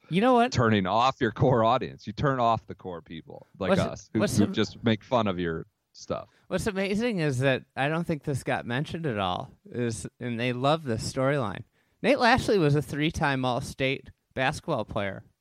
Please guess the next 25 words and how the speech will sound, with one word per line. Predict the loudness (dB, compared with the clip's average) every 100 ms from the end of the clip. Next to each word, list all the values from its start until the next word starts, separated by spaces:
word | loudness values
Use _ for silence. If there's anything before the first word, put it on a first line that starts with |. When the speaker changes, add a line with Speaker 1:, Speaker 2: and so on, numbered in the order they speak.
| -12
Speaker 1:
in | -8 -8
Speaker 2:
<laughs> |
Speaker 1:
Nebraska. | -4 -2 -2 -2 -2 -4 -6 -12 _ _ _ _ _ _ _ _
Speaker 2:
Yeah. | -16
Yeah. | -16 -18 _ _ _ _ -2
We, | 2
Speaker 1:
Did | 6
they |
Speaker 2:
I | 4
Speaker 1:
t- | 2
Speaker 2:
saw | -2 -4 -10
it. | -18 _ _ _ _ -18 -2
I | 2
don't | 2 2
know | 0
if | -2
C | -8 -10
B | -6
S | -6 -8
did, | -12 -12 -6
but |
I | -6
saw | 0 4 6
it | 4
on | 2 -2 -8